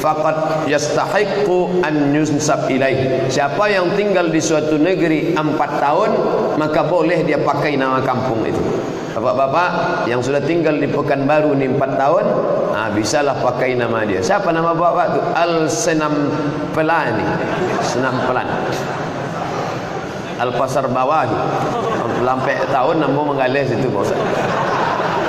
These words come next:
Empat tahun. Tapi kalau Abdul Somad yang mau dibuat Abdul Somad Al-Maghribi, tak bisa. Maroko. Karena saya di Maroko cuma dua tahun. Syaratnya harus empat tahun. Bisa jadi tempat lahir. Tapi An-Nawawi karena lahirnya di Nawa.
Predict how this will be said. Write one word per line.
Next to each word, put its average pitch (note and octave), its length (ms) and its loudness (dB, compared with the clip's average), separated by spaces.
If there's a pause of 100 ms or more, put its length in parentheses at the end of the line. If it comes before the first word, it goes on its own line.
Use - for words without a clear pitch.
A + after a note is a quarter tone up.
(880)
Empat C#3+ 160 0
tahun. D#3+ 240 0 (320)
Tapi D3+ 320 0
kalau F#3 160 2
Abdul E3+ 320 2
Somad G3 400 0
yang E3+ 160 0
mau E3+ 80 0
dibuat F3 240 2
Abdul D3+ 320 0
Somad F3 400 0
Al-Maghribi, D#3 960 2
tak C3+ 160 2
bisa. B2+ 160 0 (400)
Maroko. C#3+ 560 0
Karena C#3 240 2
saya C3+ 160 2
di D#3+ 160 2
Maroko C#3 400 0
cuma D#3+ 240 0 (480)
dua B2+ 160 2
tahun. B2 320 2 (320)
Syaratnya C3+ 560 0
harus C3+ 80 0
empat - 320 0
tahun. B2+ 200 2 (440)
Bisa E3+ 320 2
jadi D3+ 240 2
tempat C#3+ 400 0
lahir. D3 640 2
Tapi C3 320 0
An-Nawawi D#3 1040 2
karena B2 240 0
lahirnya D3 560 0
di C#3 80 0
Nawa. A#2+ 800 2